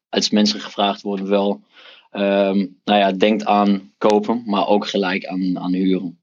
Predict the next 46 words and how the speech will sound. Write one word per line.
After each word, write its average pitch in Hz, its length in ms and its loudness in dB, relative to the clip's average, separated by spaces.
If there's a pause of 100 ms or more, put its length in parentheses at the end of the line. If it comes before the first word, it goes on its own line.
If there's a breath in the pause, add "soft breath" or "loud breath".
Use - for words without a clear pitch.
Ehm, 90 440 -6
dus - 340 -6
dat 92 180 -4
die 104 180 2
optie - 280 -2
eigenlijk 92 420 -6
ook 92 140 -10
gelijk 92 340 -2
in 95 260 -2
de, 92 380 -2 (600 soft breath)
in 98 80 -4
het 92 80 0
hoofd 98 240 2
zit. 90 300 -2
En, 92 240 -6
eh, 90 60 -2 (260)
nou 98 160 -2
ja, 90 80 0
dat 92 160 -4
wij 95 160 2
daar 98 100 -6
een 95 80 -4
bijdrage 98 500 -2
konden, 92 320 -4
aan 92 140 -4
konden 92 240 -4
leveren. 92 420 -4
En 95 100 -4
dan 92 100 2
is 95 120 2
het 101 40 -2
natuurlijk 98 320 0
mooi 98 180 4
als 95 220 -2
je - 100 2
inderdaad 95 400 -2
de, 92 200 -4
de 90 120 -6
one-stop 95 360 -2
shop 92 200 -4
bent 90 300 -8
voor - 320 -2
dit 95 140 0
soort, 95 320 0
eh, 92 140 2
bedrijven. 95 540 -4